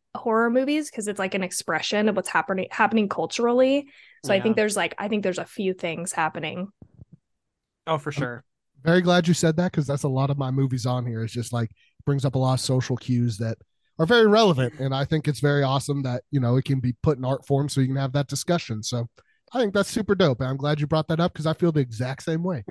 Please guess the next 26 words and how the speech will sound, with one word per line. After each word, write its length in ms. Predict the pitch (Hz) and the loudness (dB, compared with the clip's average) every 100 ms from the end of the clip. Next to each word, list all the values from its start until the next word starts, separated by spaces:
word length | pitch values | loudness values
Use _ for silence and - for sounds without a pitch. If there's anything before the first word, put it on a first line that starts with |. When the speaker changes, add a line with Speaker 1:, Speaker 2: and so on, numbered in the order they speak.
| 143 - - - | -8 -10 -4 4
Speaker 1:
I'm 180 | 269 | 6
excited 420 | 440 - - 196 - | 6 4 2 2 4
for 80 | |
your 140 | 294 233 | 4 4
list. 260 | 185 190 | 2 -2
I 60 | 220 | -2
feel 160 | 202 208 | -2 0
like 140 | 262 | 0
you're 80 | 359 | 0
gonna 180 | 392 277 | 0 -2
bring 220 | 196 196 | -4 -2
all 100 | 220 | -2
these 180 | 247 233 | -2 0
very 280 | 185 185 208 | -2 0 0
Speaker 2:
I 80 | |
Speaker 1:
obscure 400 | 135 135 127 190 | 0 2 2 4
Speaker 2:
know. 100 | 240 | 2
Speaker 1:
things 320 | 233 185 254 240 | 0 2 2 4
that 160 | 202 | 2
I 100 | - 214 | 2 2
haven't 380 | 214 220 233 | 2 2 0
watched. 560 | 202 180 190 240 - - | -4 -2 -2 -2 -2 -2
Speaker 3:
<laughs> 60 | - | -2
Speaker 1:
And 380 | 208 202 190 196 | -2 0 0 4
Speaker 3:
No, 320 | 214 214 214 | 6 6 6
it's, 180 | 240 | 4